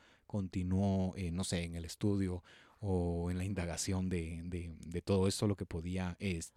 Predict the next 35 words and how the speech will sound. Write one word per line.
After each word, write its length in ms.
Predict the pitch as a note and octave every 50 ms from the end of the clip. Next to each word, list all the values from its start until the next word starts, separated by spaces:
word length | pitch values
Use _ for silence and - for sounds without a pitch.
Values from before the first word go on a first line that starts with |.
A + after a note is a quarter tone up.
| -
usar 280 | - G#2 - - F2+ -
como 220 | - C3+ A#2 G#2+
herramienta 440 | G#2 - F#2 F2+ F2+ F#2+ A2 A2 A#2
para 160 | - A2 G#2
poder, 440 | F#2+ - G2 F2+ F2+ F#2+ G2+ G2+ G2+ - - - - - -
eh, 180 | - F#2+ F2+ F2
comunicarse 540 | - F#2+ F2+ F2 F2 - - F2+ G#2 - -
con 100 | A#2+ A2+
sus 100 | A#2+ G#2+
seguidores. 540 | - G#2 F#2+ F#2 F2+ F2+ G2 C3+ D#3 - - - - - - _ _ _ _ _
Y, 140 | - F#2 F2
pues, 240 | F2+ - F#2 E2+ E2
volvió 680 | F2+ F2 E2 E2+ E2+ F2 F#2+ F#2+ F#2+ G2 G2 F#2 F#2 F#2 - -
a 300 | G2 F#2+ F2 F2 E2+ E2+
Estados 400 | E2+ - - G2 F2+ F2+ - -
Unidos 500 | F3 G3+ A3+ B3 C4 D4 C4+ - - - _ - - - - _ _ _ _ _
y, 240 | G#3 G#3+ A#3 A#3+
pues, 180 | A3+ A3+ A3+ G#3+
fundó 440 | - A#3+ A#3 G3+ C3+ A2+ A2 G#2+ A2
la 100 | A2 G#2+
Asociación 400 | A2 - A#2+ G2+ G2+ F#2+ F#2 F2
de 80 | F2
Sananda. 400 | E2+ - - - - - - - _ _ _ _ _ _ _ _ _ _ _ _ _ _
Dorothy 400 | - F3+ G3+ A3 A#3 - A#3+ A#3
Martin 460 | G#3+ E3+ D3+ C#3+ - E3+ E3 F3 - -
murió 420 | C#3+ C#3+ C#3+ D3+ F#3 G#3+ A3+ -
en 140 | - A3+ A#3
el 100 | A#3+ G#3+
año 220 | E3 E3+ G3 G#3 G#3+
de 80 | G#3+
mil 160 | D#3 C3+ D#3
novecientos 480 | F#3 G3 G3 E3 - G2+ F#2+ F2 G#2 F#2+
noventa 320 | G2 G2+ G2+ G#2+ A2 B2
y 60 | C3 A#2
dos 300 | G2+ F#2+ F#2+ - -